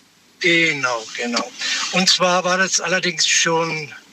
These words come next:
sag ich mal, vierzig, fünfundvierzig Jahre her. Da bin ich an eine, da war so eine Entrümpelung in Nürnberg. Da konnte jeder sein Zeug rausschmeißen.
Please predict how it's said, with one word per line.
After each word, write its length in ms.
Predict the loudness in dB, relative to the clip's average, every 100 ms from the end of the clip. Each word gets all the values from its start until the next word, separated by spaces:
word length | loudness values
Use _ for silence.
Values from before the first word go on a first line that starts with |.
| -8
sag 300 | 0 2 4
ich 60 | 2
mal, 180 | 0 0
vierzig, 680 | -2 -2 0 0 2 2
fünfundvierzig 580 | 2 2 2 2 0 2
Jahre 260 | 2 4 2
her. 380 | 4 2 0 -4 -16 _ _ -18 -12 -10 -10 -12 -20 _ _
Da 100 | -4
bin 160 | 0 0
ich 200 | 2 2
an 340 | 2 0 -2 -8 -2
eine, 720 | 2 2 4 4 2 0 -4 -2
da 120 | 0
war 140 | 2
so 120 | 0 -2
eine 80 |
Entrümpelung 640 | -2 0 2 2 0 0 -2
in 140 | 0
Nürnberg. 420 | 2 2 2 0 0 -6 -8 _ _ _ _ -18 -12
Da 60 |
konnte 240 | -4 -2 0
jeder 280 | 2 2 2
sein 220 | 2 0
Zeug 280 | 0 0 0
rausschmeißen. 720 | 2 2 2 4 4 2